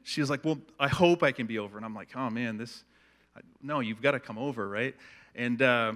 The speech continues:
so I was, you know, nineteen or so, and one of the fun things about traveling in the summer is that it wasn't just my school traveling. There were schools from all around traveling, and so we made friends with some from Southern Wesleyan University, and it was great.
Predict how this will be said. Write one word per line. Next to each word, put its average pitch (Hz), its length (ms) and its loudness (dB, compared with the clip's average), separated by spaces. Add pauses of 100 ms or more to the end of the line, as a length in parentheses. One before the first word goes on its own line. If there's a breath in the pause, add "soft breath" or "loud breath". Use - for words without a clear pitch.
(160)
so 160 200 -2
I 160 60 4
was, 156 320 -2
you 160 100 -6
know, 135 100 0
nineteen 127 540 -2
or 120 80 -4
so, 110 360 -4
and 107 160 -8 (260)
one 226 120 4
of 226 60 4
the 185 60 4
fun 185 240 2
things 165 240 -2
about 139 180 -2
traveling 156 460 2
in 131 60 -2
the 117 60 -6
summer 220 380 0
is 131 140 -2
that 135 100 0
it 127 80 -4
wasn't 160 320 2
just - 320 -2 (160 soft breath)
my 170 240 6
school 151 320 2
traveling. 120 580 0 (340 loud breath)
There 151 140 2
were 143 140 0
schools 160 500 -4
from - 260 -4
all 156 180 4
around 143 420 4
traveling, 165 420 2
and 123 100 4
so 147 120 0
we 147 160 0
made 175 220 0
friends 160 340 -2
with 135 140 -6
some 120 240 0
from 117 200 -2
Southern 127 380 2
Wesleyan 123 500 -2
University, 120 640 -2 (460 loud breath)
and 120 120 -2
it 123 120 -2
was 131 160 -6
great. 165 380 4